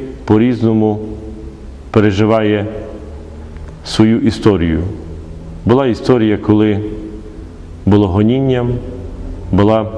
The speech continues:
історія, коли було піднесення. Зараз ми бачимо, що ми живемо в спокійному руслі, але ніхто не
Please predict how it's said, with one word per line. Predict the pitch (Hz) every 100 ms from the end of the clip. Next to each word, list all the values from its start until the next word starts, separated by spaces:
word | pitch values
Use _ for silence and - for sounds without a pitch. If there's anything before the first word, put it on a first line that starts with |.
| 90 92
історія, | 107 - 120 107 101
коли | 107 101 104 98 98 - - - - -
було | 107 110 101
піднесення. | 107 95 117 139 - 120 120 113 - - - - - - -
Зараз | 147 147 123
ми | 131
бачимо, | 117 127 - 110 107
що | - - 101 98 76 71 - - - - -
ми | 107 110 107 104 107 - - - - - -
живемо | 95 107 107 110 107
в | 95
спокійному | - 104 - 117 107 104 101 92 - - - -
руслі, | 104 139 - 127 127 - - - - - -
але | 117 110 110 -
ніхто | 113 110 113 147 147 143 - 147 - - -
не | 104 110 117 117